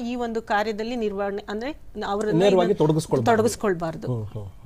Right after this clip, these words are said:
Speaker 1: ಪಾರ್ಥೇನಿಯಂಗೆ ಅಲರ್ಜಿ ಇರೋರ್ನ.
Speaker 2: ಹ್ಮ್, ಹ್ಮ್,
Speaker 1: ಇದು
Speaker 2: ಹ್ಮ್.
Speaker 1: ಬರೋದ್ರಿಂದ ಗುಳ್ಳೆಗಳಾಗುತ್ತೆ, ಚರ್ಮ ವ್ಯಾಧಿ ಆಗುತ್ತೆ, ಇಸ್ಬು ಆಗುತ್ತೆ,
Speaker 2: ಹ್ಮ್, ಹ್ಮ್.
Speaker 1: ಮತ್ತೆ ಗೋವು ಮತ್ತು ಪ್ರಾಣಿಗಳಲ್ಲಿ ಸಹ ಆಗುತ್ತೆ. ಇದು
Speaker 2: ಹ್ಮ್, ಹ್ಮ್.
Speaker 1: ಭೂಮಿ, ಅಂದ್ರೆ ಈಗ ಗೋಮಾಳದೆಲ್ಲ ಹಸುಗಳೆಲ್ಲ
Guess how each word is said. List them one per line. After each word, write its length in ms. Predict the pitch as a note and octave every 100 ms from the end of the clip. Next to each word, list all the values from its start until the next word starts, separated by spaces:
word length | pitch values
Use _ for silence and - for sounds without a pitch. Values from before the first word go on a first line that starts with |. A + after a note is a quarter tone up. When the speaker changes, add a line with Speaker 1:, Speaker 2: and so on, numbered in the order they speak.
| -
Speaker 1:
ಪಾರ್ಥೇನಿಯಂಗೆ 800 | G3 G3 G#3 G3+ F#3+ F#3+ F#3 F#3+
ಅಲರ್ಜಿ 380 | G#3+ F3 F3+ E3+
ಇರೋರ್ನ. 340 | E3+ D#3+ F3 F#4
Speaker 2:
ಹ್ಮ್, 100 | -
ಹ್ಮ್, 260 | A#2 G2 A2+
Speaker 1:
ಇದು 240 | B3+ C4+
Speaker 2:
ಹ್ಮ್. 200 | C4+ B3 - G3+
Speaker 1:
ಬರೋದ್ರಿಂದ 540 | A3+ C#4 C#4 C4 B3+ C4+
ಗುಳ್ಳೆಗಳಾಗುತ್ತೆ, 1000 | A3 G3+ A#3 A#3 A3 G#3 F#3 F3 F#3+ F#3
ಚರ್ಮ 260 | F3+ G#3 G#3+
ವ್ಯಾಧಿ 260 | G#3+ G3+ G#3
ಆಗುತ್ತೆ, 340 | F#3 E3+ F#3
ಇಸ್ಬು 380 | F#3+ F#3+ G#3 A3+
ಆಗುತ್ತೆ, 540 | G#3 E3+ E3 - F#3
Speaker 2:
ಹ್ಮ್, 160 | F#3+ B2+
ಹ್ಮ್. 140 | G#2+
Speaker 1:
ಮತ್ತೆ 200 | A#3 B3
ಗೋವು 460 | A3+ A3+ C4 C4+ C#4+
ಮತ್ತು 360 | B3+ A#3 - A#3+
ಪ್ರಾಣಿಗಳಲ್ಲಿ 680 | A3+ G#3 A#3 A#3 A3+ A#3
ಸಹ 220 | A3+ A3+ B3 A3
ಆಗುತ್ತೆ. 440 | F3 F3 - F#3
ಇದು 280 | F#3+ G3+ A3
Speaker 2:
ಹ್ಮ್, 180 | G#3+ -
ಹ್ಮ್. 160 | - G3+
Speaker 1:
ಭೂಮಿ, 260 | C4 C4
ಅಂದ್ರೆ 360 | A3+ A#3+ C4+ B3
ಈಗ 160 | A3+ G#3+
ಗೋಮಾಳದೆಲ್ಲ 680 | G3 G3 A3+ A#3+ A#3+ A3+ A#3
ಹಸುಗಳೆಲ್ಲ 520 | G#3 - A3+ A3+ A3